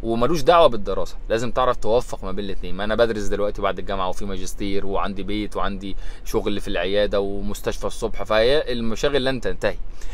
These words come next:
فكل ما تتحمل مسؤوليتك وانت صغير وتكون قادر على الكسب، بالذات فتره الجامعه دي فتره،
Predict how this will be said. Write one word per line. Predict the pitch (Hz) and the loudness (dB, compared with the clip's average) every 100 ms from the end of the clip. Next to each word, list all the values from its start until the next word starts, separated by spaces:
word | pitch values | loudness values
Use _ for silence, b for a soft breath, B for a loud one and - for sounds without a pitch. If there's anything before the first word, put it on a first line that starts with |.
| B | B
فكل | - 151 170 | 2 4 4
ما | 131 | 2
تتحمل | 110 139 156 131 | -2 0 0 0
مسؤوليتك | 113 113 120 151 123 - | 0 2 2 2 -2 -2
وانت | 127 - | -2 0
صغير | 117 113 131 113 98 - B | 0 4 6 6 2 0 B
وتكون | 101 - 143 | -2 -2 0
قادر | - 151 147 | 2 2 2
على | 110 | 2
الكسب، | - 165 143 - b b b - | 2 2 2 2 b b b -2
بالذات | 104 131 - | 2 2 2
فتره | 156 139 | 0 2
الجامعه | 107 107 139 123 | 0 2 2 2
دي | 123 | 0
فتره، | 139 135 123 | 0 2 2